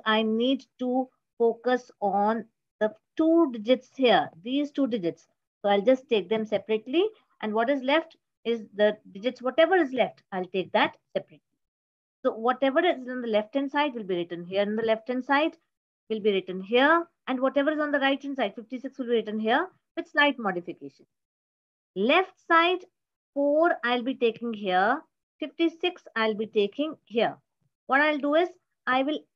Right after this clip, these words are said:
add one to four, okay? And I will subtract one from fifty-six. I repeat, I have taken four I take here and I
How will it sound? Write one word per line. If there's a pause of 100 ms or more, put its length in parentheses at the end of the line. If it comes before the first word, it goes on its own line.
(120)
add
one
to
four, (640)
okay? (400)
And
I
will
subtract
one
from
fifty-six. (600)
I
repeat, (320)
I
have
taken (560)
four (120)
I
take (1500)
here (800)
and
I